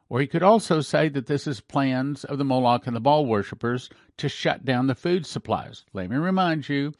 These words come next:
Henry Kissinger is quoted as saying, "He who controls the food controls the people.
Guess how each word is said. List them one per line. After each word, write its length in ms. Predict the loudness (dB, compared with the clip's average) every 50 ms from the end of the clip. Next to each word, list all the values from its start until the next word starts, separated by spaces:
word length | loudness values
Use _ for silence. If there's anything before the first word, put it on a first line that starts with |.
| _ _ -20 -20 _ _ _ _
Henry 320 | -4 -2 0 0 0 0
Kissinger 540 | 2 2 4 4 4 2 -2 -2 -2 -2 -4
is 100 | -4 -6
quoted 420 | -6 -4 -2 0 0 0 -2 -2
as 140 | -4 -4 -2
saying, 400 | -2 -2 0 0 0 -2 -4 -4 -8 _ _ _ _ _ _ _
"He 260 | -2 0 2 2 4
who 220 | 4 4 2 2
controls 640 | 0 -2 -6 -8 -4 -2 0 2 2 2 0 -2 -2
the 100 | -4 -6
food 540 | -4 -2 0 0 2 2 2 0 0 -2 -6 -8 _ _ _ _ _ _ _ _ _ _
controls 420 | 2 2 4 4 4 4 4 4 0
the 100 | -2 -2
people. 440 | -2 -2 -2 -2 -4 -8 -12 -14